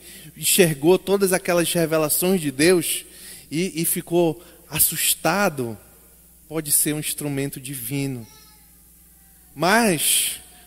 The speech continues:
vamos ver na sequência do texto que a justiça do Senhor sempre se faz. Até esses instrumentos, até aquele instrumento e todos os instrumentos de Deus, quando personificado em pessoas, em povos e nações,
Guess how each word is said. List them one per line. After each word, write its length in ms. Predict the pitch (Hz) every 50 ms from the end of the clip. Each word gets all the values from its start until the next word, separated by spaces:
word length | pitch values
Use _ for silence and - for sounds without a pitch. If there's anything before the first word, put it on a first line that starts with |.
| - -
vamos 280 | 131 160 175 185 156
ver 260 | 143 143 165 185 202 220
na 140 | 214 180
sequência 500 | 185 - 175 160 - 180 190 185 - 180
do 80 | 156 143
texto 560 | 139 - 170 180 208 214 - - - 143 123 - - - - - - - - - -
que 140 | - - 170
a 80 | 165 160
justiça 480 | 147 160 - - - 175 175 - 170
do 80 | 151 151
Senhor 340 | - - 160 156 151 151 143
sempre 440 | - - - 180 190 185 - 190
se 160 | - - 190 -
faz. 520 | - - 131 120 107 104 101 - - - - - - - - -
Até 360 | - 107 - - 160 175 185 170
esses 360 | 170 180 - - 160 147 147
instrumentos, 800 | 147 - - - 151 147 139 131 139 151 170 175 - - 170 - - - - - -
até 320 | - - - - 196 208
aquele 420 | 202 196 - - 214 190 202 190
instrumento 500 | 185 - - - 165 151 156 170 180 165
e 60 | 165 160
todos 480 | - - - 208 240 240 208 196 180
os 80 | 170 170
instrumentos 540 | 160 - - 165 147 143 147 147 - 139 127
de 100 | 127 120
Deus, 380 | 117 123 127 143 143 - - - - - - - - -
quando 300 | - 156 156 160 160 156
personificado 1160 | 151 - - 180 180 - - - 170 160 165 156 - 165 139 - - 151 147 156 170 156 156
em 60 | 151
pessoas, 640 | 139 - - 127 - - - 151 151 156 151 131 123
em 80 | 131 123
povos 400 | 113 - 135 139 139 131 131 127
e 60 | 131
nações, 520 | 127 123 123 - - 139 139 156 - -